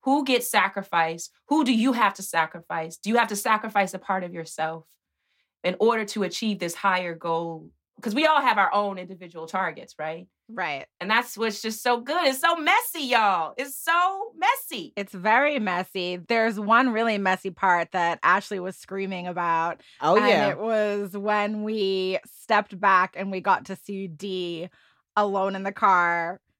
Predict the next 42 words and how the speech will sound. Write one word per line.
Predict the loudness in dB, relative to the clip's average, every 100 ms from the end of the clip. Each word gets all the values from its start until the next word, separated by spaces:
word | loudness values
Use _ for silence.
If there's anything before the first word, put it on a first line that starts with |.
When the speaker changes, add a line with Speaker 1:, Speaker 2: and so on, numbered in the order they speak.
| _
Speaker 2:
reading | -4 -4 -2 -2
her | -2
copy | 2 2 2 -4 -4 -2
of | -2 -2
Lovecraft | -2 -2 -4 -14 -2 0 0 0
Country. | -8 -6 -6 -6 -6 -6 2
Speaker 3:
I | 4 6
was | 4 2 0 -4 -14 _ _ -2
immediately | 0 0 0 0 0 0 0 0 2
mad | 2 2 0 -2
as | -6
hell | -8 -8 -8 -10 -14 _ _
at | -6 -6 -8
everybody. | -6 -6 -8 -14 -16 -20 -20 _ _ _ _ _ _
I | 4 4
was | 4 2
mad | 2 2 2
at | 2
it. | 2 2
I | 2
was | 4
like, | 2
"Why | 2 2 2
is |
the | 2
little | -2 -2
girl | 0 2 4
in | 2
the |
car | 0 2 2
by | 2 0
herself, | -2 -4 -4 -4 -6
y'all? | -6 -6 -10 -6
Speaker 1:
<laughs> | -6 -6 -10 -12 -10 2
Speaker 3:
Why | 6 6
is | 4
she | 0
in | 0
the |
car | 0 2 4
by | 4 4
herself? | 2 0 0 0 0